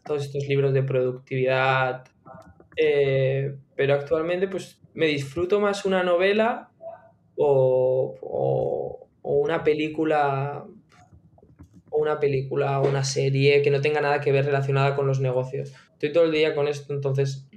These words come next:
cuando, para mí es desconectar, leerme un libro, ver una peli. Entonces, suelo ir por los clásicos, tanto de libros como de pelis. Em, luego,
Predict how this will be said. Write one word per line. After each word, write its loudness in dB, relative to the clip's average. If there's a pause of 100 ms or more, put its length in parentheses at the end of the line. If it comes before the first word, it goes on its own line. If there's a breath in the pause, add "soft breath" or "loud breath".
(160)
cuando, 4
para 2
mí 2
es -8
desconectar, 0
leerme -2
un -6
libro, -2
ver -4
una -8
peli. -10
Entonces, -10 (800 loud breath)
suelo 4
ir 0
por 0
los 0
clásicos, -2
tanto -2
de 4
libros -2
como -2
de -2
pelis. -2 (380 soft breath)
Em, 0 (360)
luego, 2